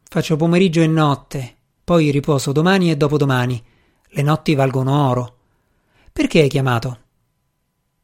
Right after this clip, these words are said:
Gli occhi di tutti convergono su di me. Io ci avrei una richiesta.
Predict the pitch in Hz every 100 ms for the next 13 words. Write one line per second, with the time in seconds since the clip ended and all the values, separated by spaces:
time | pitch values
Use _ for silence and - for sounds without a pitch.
0 | _ _ _ _ _ _ - 160 156 -
1 | 226 180 127 - 208 220 202 135 143 156
2 | 151 170 165 117 110 _ _ _ _ _
3 | _ _ _ _ _ _ _ _ _ _
4 | _ _ - 208 175 143 143 139 139 135
5 | 147 135 - - 120